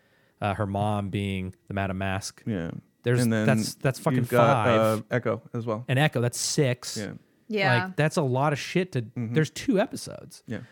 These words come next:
Speaker 1: So either these last two episodes are gonna be rushed and they're gonna not land the, st-, or not stake the landing,
Speaker 3: Yeah.
Speaker 1: or we're gonna have, like, a season two of Hawkeye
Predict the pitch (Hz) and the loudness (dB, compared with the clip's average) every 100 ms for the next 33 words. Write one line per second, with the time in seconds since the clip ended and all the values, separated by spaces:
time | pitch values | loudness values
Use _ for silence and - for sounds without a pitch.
0 | _ - 139 143 196 160 135 123 123 _ | _ 0 4 4 4 2 0 0 -4 _
1 | _ _ _ _ _ 127 123 143 135 147 | _ _ _ _ _ -2 2 2 2 0
2 | 143 123 127 113 98 110 123 - - - | 0 0 0 0 0 0 0 0 -6 -4
3 | 117 110 104 95 - _ _ _ _ _ | -2 -2 -2 -6 -18 _ _ _ _ _
4 | - _ - _ - 123 110 117 113 110 | -20 _ -20 _ -8 -2 0 0 2 2
5 | 117 117 104 104 92 _ - - - 123 | 2 0 0 -2 -4 _ -14 -12 -6 0
6 | 110 95 123 120 - 127 104 107 143 117 | 0 2 0 0 0 -2 0 0 0 0
7 | 101 107 _ _ _ _ - 180 143 143 | -4 -6 _ _ _ _ -10 0 4 8
8 | 147 139 123 113 113 _ _ _ _ _ | 8 6 4 2 -2 _ _ _ _ _
9 | _ _ 147 127 120 113 110 107 110 123 | _ _ 0 2 2 2 0 -2 -4 -4
10 | 101 98 92 - 98 - - - | -4 -4 -6 -4 -6 -6 -12 -14